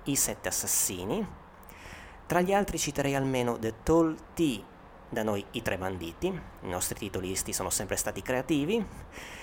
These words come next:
e l'ultimo del sessanta che è Comanche Station, da noi La Valle dei Comanci, no, La Valle dei Moicani. Ecco,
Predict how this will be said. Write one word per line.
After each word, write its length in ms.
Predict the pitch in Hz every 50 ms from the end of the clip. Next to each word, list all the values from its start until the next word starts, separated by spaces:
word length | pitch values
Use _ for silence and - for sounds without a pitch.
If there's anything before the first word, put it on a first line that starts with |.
| - -
e 120 | - 190 196
l'ultimo 440 | 196 180 131 107 - - 101 98 107
del 140 | 107 110 113
sessanta 680 | - - 180 - - - 127 117 123 123 - 127 -
che 160 | - 104 92
è 80 | - -
Comanche 440 | - 196 175 113 113 107 98 -
Station, 600 | 123 - - - 92 82 85 - - 95 92 87 - - - - - - -
da 140 | - 151 143
noi 240 | 117 95 104 127 - -
La 120 | 143 143
Valle 280 | 123 117 120 135 135 117
dei 280 | 113 120 127 139 - - - -
Comanci, 560 | - 160 156 143 131 131 127 - - 208 - -
no, 200 | - 226 240 - - - - - - -
La 120 | 214 196
Valle 260 | 139 107 107 127 135 107
dei 180 | 104 110 117 - - -
Moicani. 640 | 139 143 139 - - - 78 82 85 92 95 92 - - - - - -
Ecco, 540 | - 170 139 - - - - 123 110 120